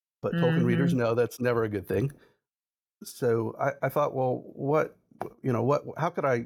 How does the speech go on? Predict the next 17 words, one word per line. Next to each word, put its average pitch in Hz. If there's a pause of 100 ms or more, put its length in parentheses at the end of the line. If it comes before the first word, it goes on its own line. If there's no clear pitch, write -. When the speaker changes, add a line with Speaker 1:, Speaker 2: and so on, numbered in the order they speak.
(140)
Speaker 1:
kind 110
of 101
write 113
s-, -
about 107
this 98 (380)
and 107
talk 123
about 107
a 101
language 131
that 110
we 117
can 104 (320)
share 127 (260)
in 147
common 98